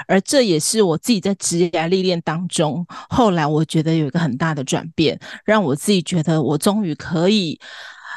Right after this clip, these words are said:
呃，工作跟生活可以有，有空间去呼吸。因为当我去觉察我的呼吸，我发现我以前都好急促哦，所以一忙完我整个就是虚脱了。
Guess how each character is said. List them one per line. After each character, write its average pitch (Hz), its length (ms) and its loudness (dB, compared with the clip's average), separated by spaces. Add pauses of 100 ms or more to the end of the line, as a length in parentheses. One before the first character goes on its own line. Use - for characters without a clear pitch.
呃， 240 260 4
工 269 280 4
作 254 200 2
跟 220 180 0
生 220 320 0
活 123 460 0 (280)
可 220 160 2
以 247 80 6
有， 175 260 2
有 175 160 4
空 247 300 2
间 208 220 2
去 214 120 2
呼 170 300 2
吸。 156 460 -4
因 254 100 4
为 269 100 4
当 254 220 2
我 180 220 2
去 - 240 -4
觉 196 200 0
察 185 180 -2
我 123 120 -2
的 - 60 -4
呼 190 180 2
吸， 202 140 0
我 151 80 2
发 175 180 -2
现 208 80 0
我 175 80 0
以 160 40 -2
前 135 120 -6
都 170 80 0
好 165 240 -6
急 - 200 -8
促 - 260 0
哦， 65 180 -4 (240)
所 - 140 0
以 320 80 0
一 - 20 4
忙 226 240 6
完 185 160 4
我 151 80 4
整 175 140 -2
个 139 100 -2
就 135 80 -2
是 175 80 2
虚 160 240 -2
脱 120 280 0
了。 107 120 -2